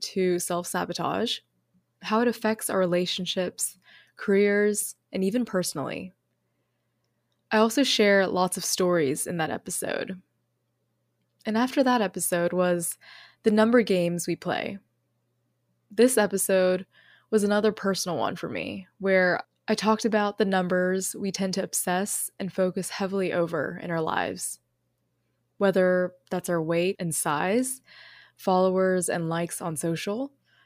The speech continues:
running times and distance, our age, money, they all fall under the category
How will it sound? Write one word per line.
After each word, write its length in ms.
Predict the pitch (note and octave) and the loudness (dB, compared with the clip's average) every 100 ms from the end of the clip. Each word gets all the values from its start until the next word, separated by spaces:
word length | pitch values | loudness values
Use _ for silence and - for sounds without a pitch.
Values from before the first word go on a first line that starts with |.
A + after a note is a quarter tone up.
| _ _ _ | _ _ _
running 320 | A3 A3 B3 A#3 | 2 4 4 0
times 500 | G3 G#3 G#3 G#3 - | 0 0 0 -2 -4
and 220 | F#3+ F3 | -2 0
distance, 720 | E3+ - F#3+ A3 B3+ - - - _ _ _ _ G3 | -2 -2 -4 -6 -8 -10 -12 -18 _ _ _ _ -4
our 140 | F#3+ | 0
age, 680 | F#3 F#3 F#3+ F#3+ F3 - - _ _ | 2 2 2 0 -2 -8 -12 _ _
money, 560 | F3+ F3+ F#3 F#3+ G3 G3 _ _ _ _ _ | -2 0 0 -4 -8 -12 _ _ _ _ _
they 100 | G3 | 0
all 160 | F#3+ G3+ | 0 0
fall 380 | - G#3 G3 | -2 2 2
under 240 | F#3 F3 E3+ | 2 0 -2
the 100 | F3 | -4
category 800 | - F3 F3 E3 D#3+ - F#3 | -4 -2 0 -2 -2 -4 -6